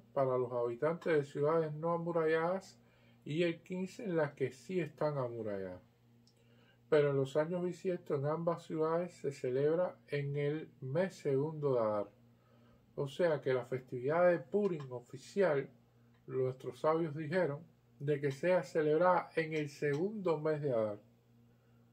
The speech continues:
Sin embargo, estos mismos días de, eh, del mes de Adar primero conlleva también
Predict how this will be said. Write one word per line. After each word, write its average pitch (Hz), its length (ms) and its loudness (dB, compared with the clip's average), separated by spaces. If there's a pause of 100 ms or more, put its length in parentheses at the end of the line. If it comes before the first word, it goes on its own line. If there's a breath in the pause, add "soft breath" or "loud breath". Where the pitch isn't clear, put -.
(1200 soft breath)
Sin 175 300 -6
embargo, 160 580 4 (1700)
estos 151 420 0
mismos 180 460 0
días 170 480 2
de, 120 380 -6
eh, 127 100 -2
del 127 280 -4
mes 147 220 -2
de 175 80 0
Adar 165 340 2 (240)
primero 151 600 0 (120)
conlleva 156 680 2
también 147 560 -2